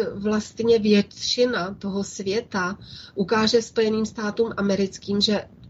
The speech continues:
vůbec a tomu kolektivnímu západu, že ti vůbec nemají právo činit tak, jak činí,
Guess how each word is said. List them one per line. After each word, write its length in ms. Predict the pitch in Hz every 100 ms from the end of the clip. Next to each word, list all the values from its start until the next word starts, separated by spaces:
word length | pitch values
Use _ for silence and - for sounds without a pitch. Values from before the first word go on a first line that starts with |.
| -
vůbec 480 | 180 226 226 240 - -
a 60 |
tomu 240 | - 208 208
kolektivnímu 600 | 208 196 - 202 214 208
západu, 480 | 185 175 190 190 208 - - - -
že 120 | 214
ti 140 | 233
vůbec 480 | 196 220 220 247 -
nemají 380 | 226 214 220 226
právo 440 | 214 196 190 220
činit 500 | 220 - 202 214 - -
tak, 220 | 190 214
jak 220 | 214 -
činí, 460 | - 196 180 165